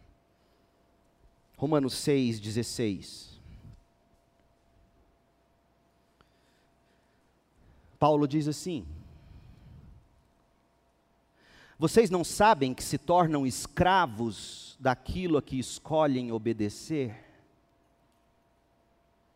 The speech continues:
Podem ser escravos do pecado, que conduz à morte, ou podem escolher obedecer a Deus, que conduz à vida de justiça.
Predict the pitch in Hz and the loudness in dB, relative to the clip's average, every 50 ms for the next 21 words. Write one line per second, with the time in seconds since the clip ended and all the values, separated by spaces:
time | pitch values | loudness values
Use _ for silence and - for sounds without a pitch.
0 | _ _ _ _ _ _ _ _ _ _ _ _ _ _ _ _ _ _ _ _ | _ _ _ _ _ _ _ _ _ _ _ _ _ _ _ _ _ _ _ _
1 | - 165 196 196 185 190 180 - - 196 190 175 170 - - - - 185 196 202 | 4 4 6 6 6 4 4 2 4 4 4 4 4 0 -4 -2 2 4 4 4
2 | 196 170 170 175 156 135 127 143 175 - - 165 139 - - 160 160 156 160 156 | 4 4 2 2 0 0 -2 -4 -2 2 2 2 2 2 0 0 2 4 4 2
3 | 127 107 101 95 87 - - - - - _ _ _ _ _ _ _ _ _ _ | 2 -2 -6 -12 -12 -14 -20 -20 -20 -20 _ _ _ _ _ _ _ _ _ _
4 | _ _ _ _ _ _ - 135 - - 151 147 139 127 156 170 143 147 151 147 | _ _ _ _ _ _ -14 -10 -6 -4 -2 -2 0 0 -2 2 2 2 2 2
5 | 151 160 170 175 - - - - - - 127 123 - - 135 131 147 151 135 131 | 2 2 4 4 2 2 -4 -10 -8 -6 -6 -6 -4 -2 0 2 2 2 2 0
6 | 139 123 117 113 110 110 - 156 135 - - - - 143 131 131 135 147 156 143 | -2 -2 -6 -8 -12 -12 -10 -8 -8 -8 -8 -6 -4 -2 0 2 2 2 2 0
7 | 139 127 135 139 127 131 131 - - - 151 135 131 123 113 110 131 147 151 147 | 0 0 -2 0 0 0 -2 -2 -4 -4 -2 0 0 -2 -2 -2 -2 -2 -2 -2
8 | 127 117 - - - 117 - - 123 117 117 110 127 135 139 120 117 113 107 104 | -4 -6 -10 -12 -12 -10 -8 -8 -8 -8 -6 -6 -4 -4 -4 -2 -2 -2 -2 -2
9 | 98 101 123 135 123 117 113 104 104 101 90 95 92 - - - - 87 82 - | -4 -4 -4 -4 -4 -4 -6 -8 -8 -10 -12 -12 -14 -16 -18 -16 -14 -14 -14 -14
10 | - - - - | -16 -20 -20 -20